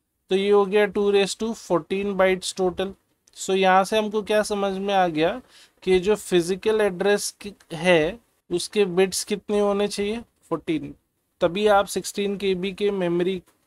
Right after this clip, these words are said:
के सारे लोकेशंस को क्या दे सकते हो, एक यूनिक एड्रेस। तो ये दोनों चीज़ आप याद रखना, अगर आपको साइज दिया है तो आप बिट्स निकाल सकते हो,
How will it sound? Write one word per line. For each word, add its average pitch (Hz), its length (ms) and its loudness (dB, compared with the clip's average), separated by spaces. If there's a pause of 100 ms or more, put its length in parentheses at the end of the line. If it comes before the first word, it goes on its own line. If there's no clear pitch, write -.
(140)
के 196 140 0
सारे 185 500 2
लोकेशंस 185 680 -2
को 190 140 -2
क्या 180 200 2
दे 180 160 0
सकते 180 320 -8
हो, 202 60 -8
एक 196 200 -8
यूनिक 175 420 -4 (580)
एड्रेस। - 500 -10 (460)
तो 196 60 0
ये 202 260 4
दोनों 208 380 6
चीज़ 226 260 -2
आप 220 180 4
याद 185 240 4
रखना, 202 340 0
अगर 180 260 0
आपको 185 340 2
साइज 196 420 0
दिया 202 380 2
है 214 220 0 (1120)
तो 185 120 2
आप 190 240 8 (140)
बिट्स 175 320 2
निकाल 160 360 2
सकते 135 400 -8
हो, 131 100 -10